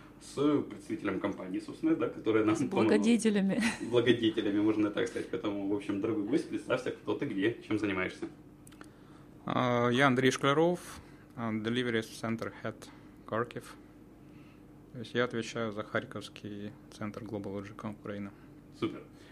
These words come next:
Speaker 1: У нас есть такой классический первый вопрос про I T. Как ты попал в I T?
Speaker 3: А, хороший вопрос. Я на самом деле дважды попадал в I T.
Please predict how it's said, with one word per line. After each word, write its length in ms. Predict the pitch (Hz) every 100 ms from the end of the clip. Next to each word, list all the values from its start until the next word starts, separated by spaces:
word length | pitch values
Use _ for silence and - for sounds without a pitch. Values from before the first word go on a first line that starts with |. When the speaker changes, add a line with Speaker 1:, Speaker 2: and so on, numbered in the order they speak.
| - -
Speaker 1:
У 60 | 110
нас 180 | 127 294
есть 140 | -
такой 180 | - 113
классический 520 | - - - - -
первый 240 | - 98
вопрос 260 | 101 98 95
про 280 | - - -
I 140 | 107
T. 180 | 98 -
Как 260 | - - -
ты 60 |
попал 300 | - - 104
в 20 | 101
I 80 | 87
T? 200 | - - - - - - - - - - - - - - - - - - - -
Speaker 3:
А, 320 | 127 120 120
хороший 640 | - - - - 147 -
вопрос. 380 | 143 143 170 170
Я 80 | 139
на 100 | 135
самом 280 | - 123 117
деле 180 | 117 113
дважды 400 | 113 107 110 113
попадал 380 | 123 127 131
в 60 | 131
I 100 | 131
T. 280 | 131 131